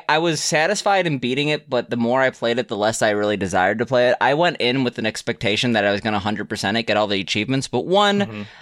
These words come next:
Speaker 1: as soon as I beat it, I'm like, "There's so many other things I could do. I,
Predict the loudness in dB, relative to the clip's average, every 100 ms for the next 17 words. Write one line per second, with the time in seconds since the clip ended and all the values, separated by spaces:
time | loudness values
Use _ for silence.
0 | -20 _ 0 2 2 2 2 0 0 2
1 | 2 2 0 0 -2 0 0 0 0 -2
2 | -2 -4 -4 -4 -4 -2 0 0